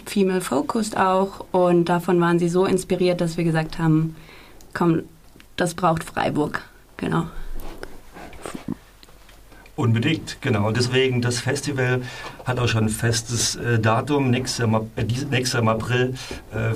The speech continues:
Speaker 2: vierundzwanzigster, fünfundzwanzigster. Und, ähm,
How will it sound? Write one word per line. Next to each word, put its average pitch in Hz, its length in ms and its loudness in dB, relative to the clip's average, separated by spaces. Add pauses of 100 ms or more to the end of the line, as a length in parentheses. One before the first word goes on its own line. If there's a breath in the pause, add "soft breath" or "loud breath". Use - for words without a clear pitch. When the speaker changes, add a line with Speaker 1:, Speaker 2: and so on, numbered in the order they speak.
(140)
Speaker 2:
vierundzwanzigster, 117 680 0
fünfundzwanzigster. 117 880 0 (100)
Und, 104 600 0
ähm, 101 400 0